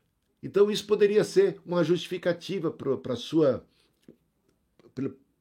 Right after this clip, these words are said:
pro espírito de autocomiseração que se abateu, para se sentirem tão inferiorizados, tão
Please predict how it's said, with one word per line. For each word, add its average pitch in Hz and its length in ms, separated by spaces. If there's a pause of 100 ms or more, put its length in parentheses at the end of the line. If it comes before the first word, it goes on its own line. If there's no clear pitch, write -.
pro 147 160
espírito 175 540
de 123 100
autocomiseração 156 1000
que - 120
se - 120
abateu, 156 560 (1900)
para 143 120
se 151 160
sentirem 147 440
tão 190 260
inferiorizados, 143 1160
tão 151 300